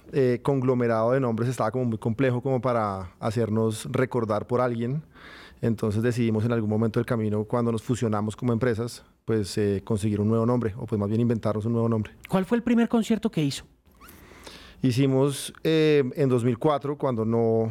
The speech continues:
Speaker 1: no existía ni siquiera Apps en Papa, eh, hicimos con, pues, con un grupo de amigos realmente,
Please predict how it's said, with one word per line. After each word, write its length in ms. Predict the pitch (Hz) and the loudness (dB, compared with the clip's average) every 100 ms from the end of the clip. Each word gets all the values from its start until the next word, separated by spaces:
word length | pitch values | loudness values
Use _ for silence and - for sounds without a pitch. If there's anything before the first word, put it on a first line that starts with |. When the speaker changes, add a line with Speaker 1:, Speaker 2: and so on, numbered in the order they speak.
| 104 | -4
Speaker 1:
no 160 | - 123 | -2 0
existía 400 | 110 127 117 143 | 0 -2 0 0
ni 60 | 135 | 0
siquiera 300 | 127 120 110 | 0 0 0
Apps 120 | - | -2
en 80 | 120 | -2
Papa, 480 | 131 120 131 131 - - | 0 0 -4 -6 -10 -8
eh, 260 | 117 110 117 | -2 -2 -2
hicimos 400 | 110 117 110 107 | -2 0 0 0
con, 340 | 127 123 117 | 0 2 0
pues, 140 | 107 - | -2 -2
con 100 | 110 | -2
un 60 | |
grupo 200 | 104 104 | 0 0
de 60 | 127 | 0
amigos 320 | 117 110 110 | 0 -2 -2
realmente, 540 | 117 104 107 98 127 | 0 0 -2 -2 -4